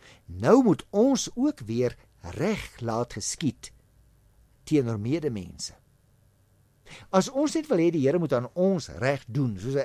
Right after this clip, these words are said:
inderdaad gedoen het, dan het ons godsdiens mos nou nie praktiese betekenis waarby ander mense ook kan baat nie. Ons wil mos nie gered wees net ter wille van redding nie. Ons wil gered wees sodat ons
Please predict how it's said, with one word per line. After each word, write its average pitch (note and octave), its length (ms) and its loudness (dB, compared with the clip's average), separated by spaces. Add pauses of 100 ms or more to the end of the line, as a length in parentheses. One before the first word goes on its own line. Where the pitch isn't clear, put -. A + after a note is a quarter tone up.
inderdaad C3+ 480 0
gedoen A#2+ 240 -2
het, - 160 -20 (920)
dan D#3 340 2
het C4 120 -4
ons G#3 240 -2
godsdiens F#3 440 -6
mos C#3+ 160 -8
nou D#3 120 -6
nie G#3+ 120 -6 (120)
praktiese B2 640 4 (760)
betekenis B2 800 -6 (600)
waarby B2+ 320 0
ander D#3+ 200 -4
mense C3 280 -8
ook D3 220 -4
kan G#2+ 180 -8
baat E2+ 320 -12
nie. - 120 -20 (540)
Ons C#4+ 340 2
wil B3 140 6
mos G#3 200 0
nie D4+ 120 -12
gered C3 460 -4
wees C3 240 -2
net B2+ 220 -4
ter B2+ 180 -4
wille D3 160 2
van A#2+ 200 -6
redding B2+ 380 -2
nie. D#2+ 160 -18 (680)
Ons D4 360 -2
wil F#3 160 0
gered A2+ 460 -4
wees A2 400 -10 (160)
sodat B3 600 0 (100)
ons G3+ 240 0